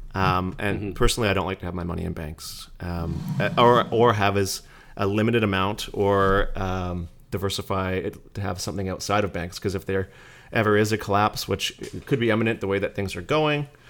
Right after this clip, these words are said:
Speaker 1: um, I wanna make sure I have capital, uh, on hand, things that I can reach out to and use in case, uh, something crazy goes on. Um, and that's ju-
Speaker 2: I agree with that.
Speaker 1: Yeah. So, um, and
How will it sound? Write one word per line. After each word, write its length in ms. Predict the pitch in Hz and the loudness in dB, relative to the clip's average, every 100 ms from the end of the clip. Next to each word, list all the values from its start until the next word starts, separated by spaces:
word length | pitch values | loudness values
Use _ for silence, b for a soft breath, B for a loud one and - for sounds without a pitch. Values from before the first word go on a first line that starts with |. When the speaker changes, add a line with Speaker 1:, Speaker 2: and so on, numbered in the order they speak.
| B B 156 | B B -8
Speaker 1:
um, 460 | - 98 92 92 90 - | -2 0 0 -2 -6 0
I 80 | |
wanna 180 | 104 107 | 2 2
make 160 | 104 98 | 0 -2
sure 220 | - 104 | 0 0
I 40 | |
have 200 | 98 95 | 0 -2
capital, 680 | - 98 98 90 90 90 - - | -4 -4 -2 -2 -2 -4 -8 -10
uh, 160 | 95 - | -10 -8
on 180 | 95 92 | -8 -6
hand, 460 | 87 85 90 95 - _ b b b b | -6 -6 -6 -8 -14 _ b b b b
things 280 | - 98 92 | -6 -4 -2
that 120 | 92 | -4
I 60 | 90 | -4
can 180 | 95 92 | -6 -4
reach 460 | 95 92 - - - _ 101 | -4 -4 -6 -8 -12 _ -6
out 200 | 95 - | -6 -4
to 180 | 98 | -4
and 120 | 92 87 | -2 -2
use 400 | 95 92 90 90 | -2 -2 -4 -6
in 120 | 87 | -8
case, 280 | 92 - - | -6 -8 -10
uh, 160 | 95 92 | -10 -8
something 320 | - 90 92 | -8 -8 -10
crazy 340 | - 98 92 | -6 -6 -6
goes 200 | - 82 | -8 -12
on. 180 | - - - - - | -12 -16 -20 -20 -20
Um, 180 | - - - _ B B B B B | -18 -18 -20 _ B B B B B
and 120 | 165 | 0
that's 180 | 143 - | 2 2
ju- 80 | 117 | 2
Speaker 2:
I 140 | 98 | 2
agree 240 | 90 98 | 0 2
with 160 | 95 - | 0 0
that. 280 | 104 110 - | -4 -4 -8
Speaker 1:
Yeah. 200 | - 92 - - - | -8 -8 -8 -16 -8
So, 380 | - 104 98 - B B B B | 0 2 2 -2 B B B B
um, 600 | 101 101 101 98 98 101 - _ | 0 4 4 2 0 -6 -14 _
and 380 | 123 127 127 113 | 2 4 2 -4